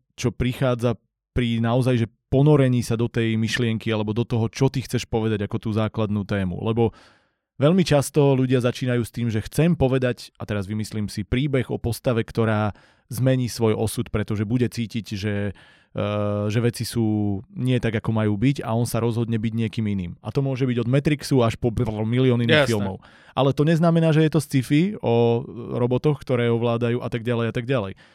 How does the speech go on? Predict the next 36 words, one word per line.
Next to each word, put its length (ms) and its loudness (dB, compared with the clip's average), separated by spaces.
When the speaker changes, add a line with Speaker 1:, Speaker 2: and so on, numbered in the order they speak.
Speaker 1:
A 100 -10
to 120 2
prichádza 480 2
práve 340 2
na 140 0
základe 340 -2
hľadania 480 -2
toho 380 -2
hlasu, 400 -4
toho 180 -6
kontextu, 480 -8
toho 180 -4
niečoho. 460 -4
Ja 160 0
som 180 2
pri 220 -4
písaní 420 0
poviedok, 560 0
napríklad 380 -4
pri 340 -8
tu-, 220 -4
tej, 180 -6
ktorú 220 -4
mám 180 -4
v 80 -10
Slovensko 320 -4
fantastické, 600 -6
vedel, 320 0
že 100 -4
chcem 220 -6
hovoriť 340 -4
o 140 -8
osobnom 420 -4
príbehu 480 -2
ženy, 320 -2
ktorá 560 0